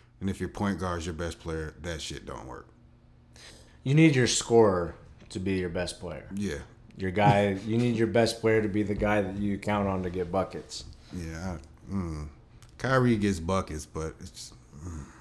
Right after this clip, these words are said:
Speaker 1: I don't know.
Speaker 2: But he's not allowed to get buckets the way he could get buckets because
Speaker 1: True.
Speaker 2: he's distributing to guys like,
Speaker 1: Right.
Speaker 2: you know, Jason Tatum and,
Speaker 1: Yeah.
Speaker 2: and Rozier and whoever. But,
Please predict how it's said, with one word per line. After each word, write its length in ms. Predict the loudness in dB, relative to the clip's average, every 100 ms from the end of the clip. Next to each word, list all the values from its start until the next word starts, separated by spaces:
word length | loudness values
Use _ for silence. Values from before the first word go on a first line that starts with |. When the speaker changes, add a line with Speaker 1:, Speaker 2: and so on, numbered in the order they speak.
| -20 -20 -20 -20 -20 0
Speaker 1:
I 60 |
don't 220 | 8 10 10
know. 80 |
Speaker 2:
But 80 | 8
he's 140 | 6 10
not 180 | 12
allowed 420 | 12 12 12 12 10
to 80 |
get 240 | 4 2 6
buckets 360 | 6 6 2 0
the 80 |
way 160 | 4 6
he 60 | 6
could 260 | 4 2
get 160 | 4 0
buckets 360 | 0 -2 -4 -6
because 160 | -2
Speaker 1:
True. 140 | 0 0
Speaker 2:
he's 120 | -2
distributing 600 | -4 -4 -2 -2 -2 -4
to 40 |
guys 380 | -2 2 2 2
like, 240 | -2 -2 -6 -16 -12
Speaker 1:
Right. 260 | -8 -6 -2
Speaker 2:
you 80 | -2
know, 140 | -2
Jason 380 | 0 0 0 0
Tatum 340 | 2 2 2
and, 260 | -2 -4 -8 -10
Speaker 1:
Yeah. 120 | -6
Speaker 2:
and 360 | -4 -4 0 0 0 -2 -6
Rozier 500 | -6 -6 -4 -4 -2
and 280 | -2 -4 -8 -10 -10 -10 -8
whoever. 360 | -4 -4 -6 -12 -18 -20 -20 -14
But, 540 | 4 10 10 10 2